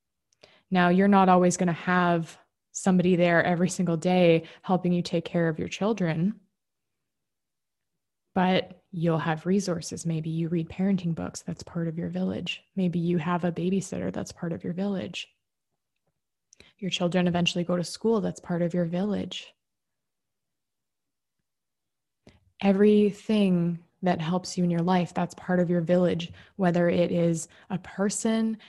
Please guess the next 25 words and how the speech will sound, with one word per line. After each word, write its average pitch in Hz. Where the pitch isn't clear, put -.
material, 214
whatever 185
it 202
is. 180
All 196
of 202
that 196
is 175
adding 180
to 185
your 170
life. -
So 185
never 190
look 208
at 185
it 175
like, 175
"Oh, 170
I 170
have 165
to 160
spend 170
this 170
money, 156